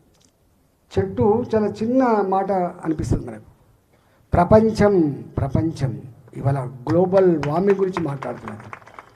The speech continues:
గ్లోబల్ వార్మింగ్ గురించి మాట్లాడుతున్నది. ఇవాళ వై నాట్,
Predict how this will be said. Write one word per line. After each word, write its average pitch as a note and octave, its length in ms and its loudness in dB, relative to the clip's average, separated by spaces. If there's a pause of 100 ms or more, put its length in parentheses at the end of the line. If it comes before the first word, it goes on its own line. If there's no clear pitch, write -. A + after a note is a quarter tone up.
(880)
గ్లోబల్ A3 440 8
వార్మింగ్ A#3+ 260 8
గురించి A3+ 220 -4
మాట్లాడుతున్నది. D3+ 540 -4 (600)
ఇవాళ G#3+ 180 8 (160)
వై G#3+ 140 8 (140)
నాట్, A3 380 8